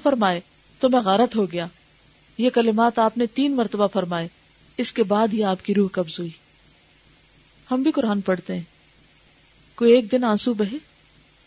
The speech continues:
ایک دن کسی آیت کو اپنے لیے سمجھا کہ یہ مجھے کہا جا رہا ہے۔ ہم قرآن پڑھتے وقت، دین پڑھتے وقت بھی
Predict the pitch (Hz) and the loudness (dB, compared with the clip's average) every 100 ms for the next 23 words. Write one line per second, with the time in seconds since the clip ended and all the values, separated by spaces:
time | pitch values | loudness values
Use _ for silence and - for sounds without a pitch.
0 | _ _ _ _ _ _ _ - 269 220 | _ _ _ _ _ _ _ 0 0 0
1 | 285 269 254 262 247 - 269 214 233 247 | -4 -4 -2 0 0 0 -2 0 2 2
2 | 269 262 254 247 294 285 226 196 240 247 | 2 0 -2 -4 -4 -2 0 2 0 -2
3 | 254 254 247 294 - _ _ _ _ _ | -4 -6 -8 -12 -18 _ _ _ _ _
4 | _ _ _ _ _ _ _ - 247 240 | _ _ _ _ _ _ _ -6 -4 0
5 | 233 208 226 226 208 208 233 208 208 - | 0 2 0 0 -2 0 0 0 -2 -10
6 | _ 185 202 247 226 214 208 254 226 - | _ -6 0 0 2 0 0 0 0 -2
7 | 220 | -4